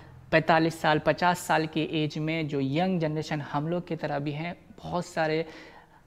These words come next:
हेल्थ प्रॉब्लम से गुजर रहे हैं due to lack of physical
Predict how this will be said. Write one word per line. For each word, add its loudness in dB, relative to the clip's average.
हेल्थ 2
प्रॉब्लम 4
से -2
गुजर 4
रहे 0
हैं -2
due 2
to 2
lack 0
of -8
physical -2